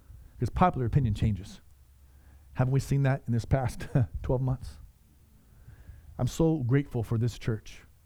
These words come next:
I'm so grateful for the leadership, your pastors, your leadership here. They love you, and more importantly, they love Jesus. How does God want to use this field? I mean, what's gonna be in that,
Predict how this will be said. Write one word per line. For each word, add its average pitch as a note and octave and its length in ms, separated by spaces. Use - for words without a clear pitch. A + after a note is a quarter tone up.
I'm - 60
so C#3+ 100
grateful C#3 340
for C3 140
the A#2+ 100
leadership, B2 600
your B2+ 160
pastors, A#2+ 580
your C3 160
leadership C3 500
here. A2 220
They C#3+ 320
love C#3 340
you, C#3 460
and A#2+ 100
more C3 160
importantly, B2+ 380
they C#3+ 80
love G#2 160
Jesus. A2 480
How E3+ 300
does D3 200
God B2+ 400
want A2+ 240
to A2 40
use G#2 360
this G#2 180
field? - 320
I D#3 80
mean, D#3 100
what's A3+ 200
gonna F#3 200
be E3+ 180
in D#3 100
that, D3 180